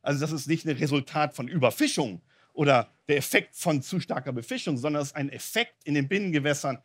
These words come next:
von Gewässerausbau- und Umbaumaßnahmen, die eben über die, die Gesell-,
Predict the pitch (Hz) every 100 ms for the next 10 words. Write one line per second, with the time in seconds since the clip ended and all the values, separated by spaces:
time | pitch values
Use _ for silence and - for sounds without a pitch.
0 | _ - 143 113 113 240 - 202 - _
1 | - 165 220 - - 156 135 131 190 233
2 | 175 143 127 143 147 147 135 127 127 _
3 | _ _ 151 151 139 _ - 156 147 170
4 | 147 147 143 135 131 131 151